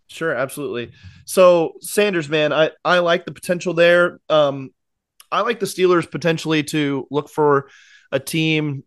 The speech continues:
in the twenties that wants a wide receiver and wants to jump up into the mid-teens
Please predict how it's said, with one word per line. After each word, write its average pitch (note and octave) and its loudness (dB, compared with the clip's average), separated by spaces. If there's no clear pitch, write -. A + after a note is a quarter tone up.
in D3+ 2
the C#3 0
twenties D3 -2
that C3+ 0
wants C3 -2
a C3+ -6
wide C3 2
receiver D3 0
and C3+ -4
wants C3 -4
to B2+ -16
jump C3 -4
up C#3 0
into C3+ -4
the B2+ -6
mid-teens C3+ -4